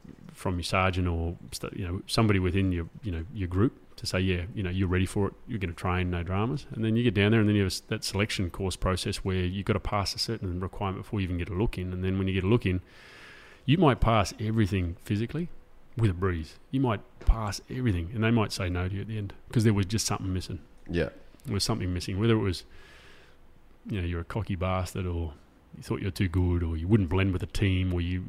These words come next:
Speaker 1: don't do well in isolation or whatever.
Speaker 2: Yeah.
Speaker 1: So they're very particular. But if you go back again and you show, you know, a bit of maturity and you show that you've changed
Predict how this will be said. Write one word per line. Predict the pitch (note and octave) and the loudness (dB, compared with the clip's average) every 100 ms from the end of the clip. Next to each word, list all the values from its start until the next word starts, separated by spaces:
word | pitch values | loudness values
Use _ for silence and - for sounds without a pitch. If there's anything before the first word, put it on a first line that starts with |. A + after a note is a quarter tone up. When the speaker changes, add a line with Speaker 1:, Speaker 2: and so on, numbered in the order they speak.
| A2 B2 B2 | -8 -8 -2
Speaker 1:
don't | A#2 G2 | 0 2
do | G2 | 2
well | G2 F#2 | 2 2
in | F2+ | 2
isolation | E2+ G2+ G2 G#2 A#2+ G#2 | -2 -4 -8 -8 -8 -8
or | G#2 G#2+ | -6 -4
whatever. | G2 F#2+ A2 | 2 4 2
Speaker 2:
Yeah. | F2 | 0
Speaker 1:
So | - | 0
they're | B2 | 0
very | D3+ D#3+ | 2 0
particular. | - B2+ B2 F#2 | 0 0 2 2
But | A#2 | 2
if | D3 | 2
you | |
go | F3+ E3+ | 4 6
back | A#2 G2+ | 6 6
again | F2+ A#2+ G#2 | 4 6 6
and | F2 | 2
you | |
show, | E2+ G2+ F#2+ E2+ - - - - - - - | 0 0 0 -2 -8 -20 -20 -20 -20 -12 -6
you | F2+ | -6
know, | E2+ - | -8 -4
a | G#2 | 0
bit | G2+ | 0
of | |
maturity | F2 - C#3 F#2+ F2 | 2 6 6 6 2
and | |
you | F2+ | 0
show | - G#2 G2 | 4 4 4
that | G#2 | 2
you've | G2 - | -4 -2
changed | B2+ G#2 E2 B2 - | 0 2 0 -4 -8